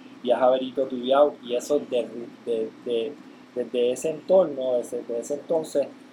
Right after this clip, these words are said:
el switch se me prendió. Y eso era lo que yo quería, buscar olas tubiadas y aprender a tubiarme mejor y, y explorar cosas que la gente no había explorado. Le metimos muchos años a Puerto Escondido, empezamos a ir a Indonesia,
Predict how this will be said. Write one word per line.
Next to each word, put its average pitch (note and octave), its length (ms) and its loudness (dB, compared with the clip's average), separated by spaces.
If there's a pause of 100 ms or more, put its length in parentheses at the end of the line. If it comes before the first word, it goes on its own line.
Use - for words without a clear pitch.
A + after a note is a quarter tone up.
(260)
el A#2 140 -2
switch A#2 380 -6
se B2 140 -6
me A#2 100 -2
prendió. G2+ 400 -10 (240)
Y A2+ 100 -4
eso A#2 280 0
era A#2+ 140 4
lo A#2+ 100 2
que A2 120 -2
yo G2+ 100 -4
quería, G#2+ 240 -4
buscar G2+ 300 -4
olas A#2+ 240 0
tubiadas C#3+ 460 2
y C3+ 60 -2
aprender A2 360 -4
a G#2+ 60 -2
tubiarme B2 360 -2
mejor D3 540 4 (480)
y, A#2+ 500 -6
y A#2+ 100 -4
explorar A#2 500 0
cosas D3+ 320 2
que C3+ 140 -2
la A2+ 120 0
gente A2 260 -6
no B2 100 -2
había B2 140 2
explorado. A2+ 440 -2 (560)
Le A#2+ 80 -2
metimos A#2 380 -6
muchos B2+ 280 2
años B2 260 0
a A#2+ 60 -2
Puerto A2+ 220 -6
Escondido, A#2+ 600 -2
empezamos A2 400 -8
a A#2 60 -6
ir A#2 60 -10
a - 20 -10
Indonesia, A#2 800 -2